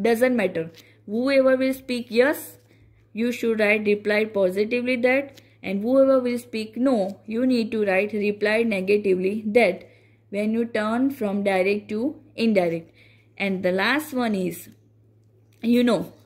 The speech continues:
sometimes reply will be in one word. Sometimes reply will be in one word. That time you will not write only reporting verb and one word.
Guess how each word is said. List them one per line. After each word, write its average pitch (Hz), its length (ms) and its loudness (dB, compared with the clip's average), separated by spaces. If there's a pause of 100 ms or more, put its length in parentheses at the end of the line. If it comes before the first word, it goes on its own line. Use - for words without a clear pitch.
(480)
sometimes 240 920 0
reply 226 520 0
will 247 140 -2
be 240 180 -2
in 240 140 0
one 202 240 0
word. 170 220 0 (460)
Sometimes 240 880 -4 (220)
reply 214 500 0
will 214 200 -2
be 220 380 -2
in 320 260 -4 (200)
one 262 340 2
word. 196 320 2 (340)
That 220 380 -2
time 285 420 0 (220)
you 226 160 -4
will 262 220 2
not 285 300 0
write 285 500 0
only 233 240 -2
reporting 240 560 0
verb 247 160 2
and 240 160 0
one 202 220 0
word. 165 200 -2